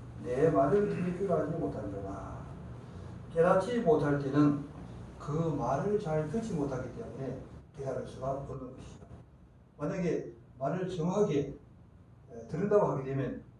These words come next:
그 말을 깨달을 수가 있다고 하는 것이죠. 예, 우리 최 목사님은 너무 이제 그 말씀을 정확하게 또 확실하게 얘기하기 때문에 깨닫기가 쉽죠, 그죠?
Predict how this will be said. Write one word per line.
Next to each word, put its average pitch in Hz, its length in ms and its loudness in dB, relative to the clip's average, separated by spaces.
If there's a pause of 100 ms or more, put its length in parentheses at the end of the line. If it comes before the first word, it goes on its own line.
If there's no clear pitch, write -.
(360)
그 131 200 -10
말을 123 440 -4 (220)
깨달을 117 300 -10
수가 123 180 -12
있다고 123 280 -14
하는 147 180 -14
것이죠. - 220 -20 (680)
예, 151 380 -2 (400)
우리 160 420 -6
최 - 160 -10
목사님은 151 480 -2
너무 139 220 2
이제 139 420 4 (300)
그 139 60 -14
말씀을 131 640 -6 (640)
정확하게 135 760 -4 (580)
또 110 520 -8 (280)
확실하게 139 640 -4
얘기하기 120 320 -8
때문에 120 480 -12 (380)
깨닫기가 151 400 -4
쉽죠, 143 320 -4
그죠? - 200 -10